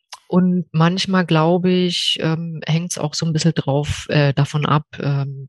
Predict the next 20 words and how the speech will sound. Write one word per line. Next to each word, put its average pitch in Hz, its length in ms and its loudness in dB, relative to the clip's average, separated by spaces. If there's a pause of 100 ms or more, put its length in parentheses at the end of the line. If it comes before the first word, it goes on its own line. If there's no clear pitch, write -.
(160)
wohnt 156 300 -4
man 160 140 2
noch 147 140 -4
zusammen 151 360 -2
zu 139 240 -2
Hause 165 640 0
oder 143 260 -2
ist - 140 -8
man 151 120 -2
schon 151 160 -4
ein 143 40 -2
bisschen 147 460 -2 (640)
als 151 320 2
in 143 360 -2
Anführungsstrichen 147 760 2
gesundes 156 400 2
Geschwister 156 440 0
jetzt 151 140 0
auch 143 120 -4
schon 147 300 -6